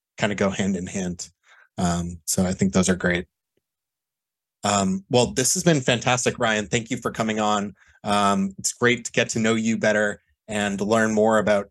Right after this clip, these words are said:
your practice and how you help people. Um, and I think you've offered a ton of value here today.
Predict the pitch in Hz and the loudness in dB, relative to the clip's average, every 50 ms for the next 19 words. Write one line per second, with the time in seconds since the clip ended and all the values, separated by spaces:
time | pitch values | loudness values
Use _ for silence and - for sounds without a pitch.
0 | - - - 113 98 - 120 110 104 - - 113 104 101 - - - 104 98 98 | -14 -14 -12 -12 -6 -4 -2 -2 -2 -2 -2 -2 -2 -2 -2 -4 -4 -6 -8 -8
1 | - - 110 107 110 98 98 104 101 95 - - 104 95 - 104 104 104 98 98 | -6 -4 -4 -4 -2 -2 0 -2 -2 -2 -6 -6 -8 -4 0 2 4 4 4 2
2 | - - _ _ _ _ _ - 107 98 101 98 95 101 104 110 117 110 - 104 | -4 -12 _ _ _ _ _ -2 0 2 2 2 2 2 2 0 0 0 -2 -4
3 | 113 95 110 107 104 - - 107 95 107 92 - 117 113 110 104 95 104 101 101 | -2 0 2 2 2 0 -2 -4 -4 -4 -4 -2 -2 0 0 0 0 0 0 0
4 | 104 104 101 98 95 - 107 101 98 - - 98 101 104 110 98 101 98 98 | -2 -2 -4 -6 -6 -4 -4 -4 -4 -4 -4 -2 0 0 0 0 -2 -4 -6